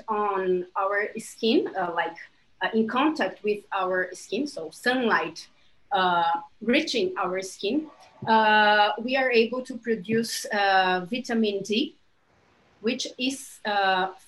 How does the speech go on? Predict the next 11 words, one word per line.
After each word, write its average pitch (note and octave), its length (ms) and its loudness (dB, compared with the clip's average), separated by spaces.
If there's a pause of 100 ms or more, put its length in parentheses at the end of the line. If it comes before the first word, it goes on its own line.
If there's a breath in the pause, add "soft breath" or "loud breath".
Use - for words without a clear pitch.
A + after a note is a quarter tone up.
(160)
uh, F#3 220 -2 (140)
very A#3 400 0
important G3+ 640 -4
for, F3+ 500 -4 (120)
uh, F3+ 240 2
among B3 480 4
other G#3+ 300 -2
things, C#4+ 560 -4 (300 soft breath)
our G#3+ 480 2
immune G3+ 380 -2
system. - 680 -8